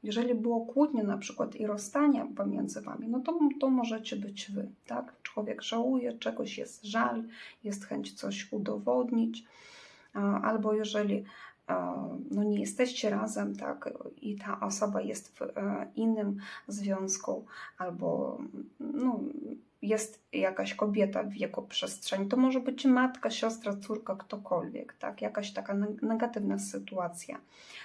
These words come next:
e, toksyczność nawet mo-, no, może być, krytyka, e, tak, niespełnienie jakichś oczekiwań. Jakaś kobieta czegoś oczekuje od tej osoby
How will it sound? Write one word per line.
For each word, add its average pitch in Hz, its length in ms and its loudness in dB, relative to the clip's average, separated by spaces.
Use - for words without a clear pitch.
e, 190 420 -2
toksyczność - 800 -2
nawet - 220 -2
mo-, - 280 -2
no, 190 140 -4
może 175 280 -4
być, - 240 -8
krytyka, - 760 -4
e, 180 300 -2
tak, - 220 -4
niespełnienie 214 840 4
jakichś - 400 -2
oczekiwań. - 600 -4
Jakaś - 300 0
kobieta 196 400 2
czegoś 202 480 -4
oczekuje - 680 -6
od - 200 -6
tej - 240 -4
osoby 104 440 -2